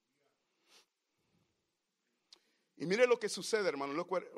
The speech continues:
look what happens. "Pero los que esperan a Jehová tendrán nuevas fuerzas.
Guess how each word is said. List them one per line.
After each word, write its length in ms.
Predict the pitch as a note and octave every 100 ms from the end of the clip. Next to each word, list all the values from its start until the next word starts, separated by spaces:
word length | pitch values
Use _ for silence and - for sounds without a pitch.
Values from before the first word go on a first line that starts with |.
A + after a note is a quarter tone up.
| -
look 160 | E3
what 120 | E3+
happens. 760 | D3 B2+ A#2+ B2 - - - - _ _ _ _ _ _ _ _ _ _ _ _ _ _ _ _ _ _ _ _ _ _ -
"Pero 160 | E3+
los 160 | F3+ E3
que 80 | F3
esperan 380 | - G#3 A#3+ A#3
a 80 |
Jehová 340 | F#3+ F#3 E3+ D#3+
tendrán 320 | D#3+ C#3+ E3
nuevas 260 | E3+ D#3+ -
fuerzas. 580 | D3+ B2 C#3+ A#2+ -